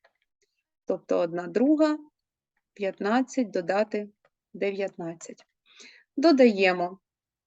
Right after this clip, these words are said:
тридцять чотири, тридцять чотири навпіл, сімнадцять сантиметрів. Середня лінія Є Н сімнадцять сантиметрів. Так, розглянемо тепер трапецію Ф Б Ц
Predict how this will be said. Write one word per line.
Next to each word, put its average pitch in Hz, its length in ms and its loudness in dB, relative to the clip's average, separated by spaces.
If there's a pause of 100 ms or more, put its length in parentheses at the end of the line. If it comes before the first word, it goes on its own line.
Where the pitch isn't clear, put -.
тридцять 190 480 -4
чотири, 294 560 2
тридцять 190 400 -4
чотири 180 400 -4
навпіл, 226 420 -2
сімнадцять 190 640 -8
сантиметрів. 175 680 -12 (840)
Середня 190 640 2
лінія 277 520 2 (640)
Є 254 260 2
Н 254 300 0 (140)
сімнадцять 202 680 -2
сантиметрів. 180 680 -10 (1500)
Так, 180 480 -2
розглянемо 262 800 6
тепер 254 380 4
трапецію 277 920 0 (120)
Ф 220 360 0
Б 226 500 -2
Ц 220 360 -6